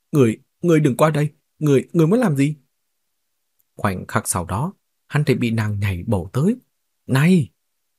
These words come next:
Lâm Bắc Thần vừa lùi lại phía sau vừa kinh hô, "Chờ đã, không được ở trên mặt đất, đóng cửa lại, dù sao cũng phải đóng cửa đã." Dạ Phi Ương xua tay. Một luồng hàn quang màu bạc xoẹt qua. Toàn bộ căn đều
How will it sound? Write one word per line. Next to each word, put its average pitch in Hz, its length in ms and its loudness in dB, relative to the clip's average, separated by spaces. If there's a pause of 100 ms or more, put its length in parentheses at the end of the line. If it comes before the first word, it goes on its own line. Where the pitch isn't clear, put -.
(380)
Lâm 95 160 -4
Bắc 107 160 -6
Thần 98 180 -4
vừa 104 200 0 (100)
lùi 113 200 0
lại 117 280 -8
phía 196 220 -2
sau 170 360 -4
vừa 104 180 -4
kinh 113 160 0
hô, 113 280 -4 (380)
"Chờ 170 160 0
đã, 190 320 -4 (360)
không 120 160 0
được 110 140 0
ở 104 180 -4
trên 107 160 -2
mặt 95 180 -8
đất, 196 180 -2 (280)
đóng 180 340 0
cửa 113 140 2
lại, 123 200 -4 (380)
dù 98 220 0
sao 98 100 -4
cũng 120 160 -4
phải - 200 -6
đóng 180 280 0
cửa 107 220 0
đã." 180 280 -4 (920)
Dạ 95 160 -8
Phi 113 160 -4
Ương 101 220 0
xua 98 260 -2
tay. 95 280 -6 (880)
Một 170 180 0
luồng 160 160 2
hàn 156 220 -4
quang 185 380 0
màu 98 180 -2
bạc 90 340 -10
xoẹt - 320 -6
qua. 160 280 -6 (720)
Toàn 165 140 0
bộ 147 140 0
căn 196 240 0
đều 117 180 0